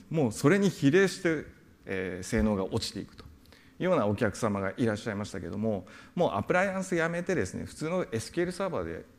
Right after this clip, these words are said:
このクラスター化カラムストアインデックスで検証してみませんかという形でですね、あの、使ってみていただいたところですね、まあ、十人た-、使っていただいても、あの、一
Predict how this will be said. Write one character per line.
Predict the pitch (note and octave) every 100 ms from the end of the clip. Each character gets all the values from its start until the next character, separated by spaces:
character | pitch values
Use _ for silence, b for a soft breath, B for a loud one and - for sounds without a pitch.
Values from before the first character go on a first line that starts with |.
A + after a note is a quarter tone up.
| -
こ |
の | C3+
ク | - - -
ラ | D#3+
ス |
タ | F3
ー |
化 | D#3+
カ | D#3+
ラ | E3+
ム | E3+
ス | -
ト |
ア | E3
イ |
ン | D#3+
デ |
ッ | E3
ク |
ス | -
で |
検 | E2 - D3+
証 | E3
し | -
て |
み | F#3+
ま | G#3 G#3
せ | G#3
ん | D#3+
か | -
と | - - B B B B2
い |
う | B2+
形 | C3+ C3+ C3+
で | G#2
で |
す | F#2
ね、 | G#2 G2 G2+ - -
あ | F#2
の、 | F#2 F2+ G#2 -
使 | -
っ | A2
て | C3
み | B2+
て | G#2
い | F2+
た | G2
だ | G2 G2+
い |
た | G2 G#2
と | G#2
こ | A2+
ろ | C3
で | F2
す | -
ね、 | F#2+ - B B B
ま | C#3
あ、 |
十 | G2 D#3
人 | C3+ G2
た-、 | - - -
使 | - -
っ | D3+
て | -
い | E3
た | F#3
だ | F#3
い | F#3+
て | G#3+
も、 | B2 - -
あ | G2+ F2
の、 | F2
一 | G#2+